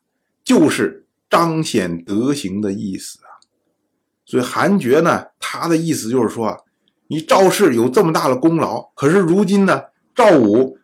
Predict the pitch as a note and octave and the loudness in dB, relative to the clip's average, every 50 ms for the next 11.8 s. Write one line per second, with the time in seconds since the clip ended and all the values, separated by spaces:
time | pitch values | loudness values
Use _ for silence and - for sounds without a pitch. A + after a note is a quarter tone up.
0 | _ - A3 G#3+ G3 - G3 F3+ F3 F3+ G3 F3+ F3+ F#3 F3+ - - F3+ D#3 D#3 | _ 0 2 2 4 4 2 2 2 2 2 2 2 0 0 2 2 2 4 4
1 | D#3 B2+ B2 C#3 C3+ - - G2+ G2 A#2 G#2+ - - _ _ _ _ _ - G3+ | 2 2 2 0 -4 -6 -8 -8 -6 -6 -6 -8 -8 _ _ _ _ _ -2 2
2 | A3 A#3 F#3+ G3 A3 A3+ G#3+ - - _ _ _ _ _ _ G#3+ G#3 F#3 E3+ E3+ | 2 2 4 4 2 2 2 0 -6 _ _ _ _ _ _ 4 4 4 4 4
3 | - G#3+ F#3 - B2+ B2+ C#3+ D#3+ D#3+ - - - - G3 F#3+ E3 C#3+ C3 B2 A#2+ | 4 4 4 4 2 0 -2 -2 -4 -8 -8 -2 0 2 4 4 4 4 4 2
4 | C#3+ D#3 - - G#3 F3+ F3+ F#3 F3 D#3 B2 G2+ A2+ B2 B2+ B2+ - - A#2+ G#2 | 2 0 0 2 2 4 4 4 2 2 2 2 2 2 0 -2 -2 -4 -4 -4
5 | F2 - G#2 - F2 F2+ F2 - _ _ _ _ _ _ _ _ _ _ _ - | -2 -4 -6 -6 -8 -12 -14 -16 _ _ _ _ _ _ _ _ _ _ _ -2
6 | G#3 G#3+ G#3 - C4 A3+ G3+ F#3 D#3+ D#3+ F#3+ F3+ D#3+ C3 A#2 A2+ A2+ - _ _ | 0 0 2 4 4 4 4 4 2 2 2 0 2 0 0 -2 -4 -10 _ _
7 | _ _ - B2+ D3+ F#3+ G#3+ A3 G#3+ A#3 A#3 G#3 F3+ E3 D#3+ - - - G#2 G#2 | _ _ -2 0 2 4 4 2 2 2 2 4 6 4 4 2 0 -2 -4 -4
8 | A2 - - F3+ D#3+ C#3 B2+ B2+ B2+ - D#3 C3 G2+ - - _ _ - - - | -4 -2 0 2 2 2 2 0 -2 0 0 0 0 0 -4 _ _ -12 -6 -2
9 | C#3+ C3+ C3+ B2+ A#2 G#2+ - - - - A2 G#2 A#2+ D#3 F3+ F#3+ E3+ G#3 F#3 D3 | 0 0 0 0 0 -2 -4 -6 -4 0 2 2 2 2 0 0 0 2 2 2
10 | B2 A2 G2+ F#2+ - C3 A#2 A2 B2+ B2+ B2+ B2+ - G#2 F#2 F2 E2+ E2 - C#3 | 2 2 0 0 0 -2 0 0 0 -2 -2 -2 -4 -6 -6 -6 -6 -4 -2 -2
11 | C3+ C#3 B2+ G#2+ - - D3 D3 D3+ C#3+ B2+ - - - - | -2 0 -2 -4 -2 -2 -2 -2 -2 -4 -4 -6 -8 -14 -20